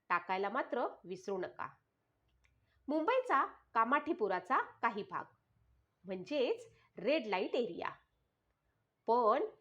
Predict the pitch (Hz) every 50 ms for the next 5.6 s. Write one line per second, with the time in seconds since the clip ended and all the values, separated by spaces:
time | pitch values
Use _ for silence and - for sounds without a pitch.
0 | _ _ - 190 226 247 208 165 - 196 208 190 277 415 427 403 381 - 403 370
1 | 349 370 320 - 269 233 214 226 226 233 - - 196 202 277 - - _ _ _
2 | _ _ _ - 359 370 359 - - 262 240 - - - 240 247 285 294 - -
3 | 214 254 320 - - - - 214 196 - - 190 175 - 147 147 - - - -
4 | _ _ _ _ _ _ _ _ _ _ _ _ _ _ _ _ - 214 196 190
5 | 202 269 302 285 285 247 214 240 311 - -